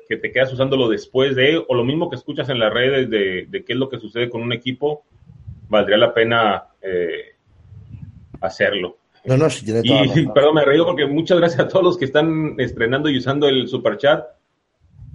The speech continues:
Speaker 1: Eh, Choc-, oh, Chan-, Choco Channel.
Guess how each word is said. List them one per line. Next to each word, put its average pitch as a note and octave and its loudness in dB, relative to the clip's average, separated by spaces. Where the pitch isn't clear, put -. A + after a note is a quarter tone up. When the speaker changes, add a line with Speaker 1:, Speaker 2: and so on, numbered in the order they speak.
Speaker 1:
Eh, G#2+ 0
Choc-, - -2
oh, D3 2
Chan-, D3 -4
Choco F3 -2
Channel. F3 -2